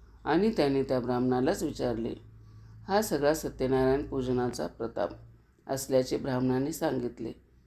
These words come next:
मग त्या ब्राह्मणाकडून सत्यनारायणाची माहिती घेऊन त्याने आपल्या घरी देखील तशी पूजा केली.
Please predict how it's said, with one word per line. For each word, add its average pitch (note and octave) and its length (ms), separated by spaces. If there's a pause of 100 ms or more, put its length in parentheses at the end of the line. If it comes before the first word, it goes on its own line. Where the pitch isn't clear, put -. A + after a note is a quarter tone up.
(440)
मग F#3 260
त्या F3+ 120
ब्राह्मणाकडून C#3+ 800
सत्यनारायणाची C#3+ 960
माहिती C3 420
घेऊन C3 300 (640)
त्याने D#3+ 260
आपल्या C#3+ 380
घरी B2+ 300 (520)
देखील C#3+ 420 (300)
तशी C#3 220
पूजा B2+ 340
केली. B2 380